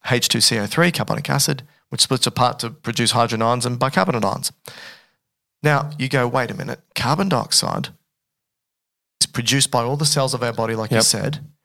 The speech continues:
Speaker 1: "as a
Speaker 2: So the
Speaker 1: byproduct."
Speaker 2: So let's work this through together.
Speaker 1: So now
Speaker 2: So
Speaker 1: what
Speaker 2: e-
Speaker 1: does it do?
Speaker 2: So every cell,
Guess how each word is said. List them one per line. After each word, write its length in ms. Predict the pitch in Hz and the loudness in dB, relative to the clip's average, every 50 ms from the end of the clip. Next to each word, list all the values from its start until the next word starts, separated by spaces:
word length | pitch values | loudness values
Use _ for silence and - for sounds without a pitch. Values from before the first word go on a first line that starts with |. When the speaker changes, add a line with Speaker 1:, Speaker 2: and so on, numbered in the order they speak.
| _ _ _ _ _ | _ _ _ _ _
Speaker 1:
"as 220 | - 123 117 110 123 | -2 0 2 2 2
a 240 | 117 117 117 113 - - _ _ _ - | 2 2 0 -2 -4 -8 _ _ _ -2
Speaker 2:
So 80 | - 123 | 0 2
the 220 | 117 127 127 127 | 2 2 2 2
Speaker 1:
byproduct." 480 | - 151 135 131 - - 123 110 - - | 4 4 4 4 2 0 -4 -2 0 2
Speaker 2:
So 100 | - 143 | 2 4
let's 240 | 160 170 147 - - | 4 2 2 2 2
work 200 | 147 143 139 - | 2 0 0 0
this 300 | 131 123 - - - - | -2 0 0 0 0 0
through 180 | - 123 120 117 | 0 0 0 0
together. 380 | 113 110 107 104 92 90 101 110 | 2 2 0 0 0 -2 -4 -4
Speaker 1:
So 160 | - - 131 | 0 0 0
now 340 | 131 131 131 147 156 160 160 | 0 2 2 4 4 6 6
Speaker 2:
So 60 | 156 | 6
Speaker 1:
what 100 | 151 - | 4 4
Speaker 2:
e- 20 | |
Speaker 1:
does 160 | - 139 120 131 | 4 2 0 0
it 100 | 123 143 | 0 2
do? 280 | 139 147 127 104 - - - - - | 2 2 2 2 -2 -8 -14 -10 -6
Speaker 2:
So 140 | - - - | -6 -4 2
every 240 | - 151 156 180 190 | 2 2 4 4 4
cell, 580 | 170 - - 160 151 143 143 139 135 131 - | 4 4 4 4 4 4 4 2 0 -2 -4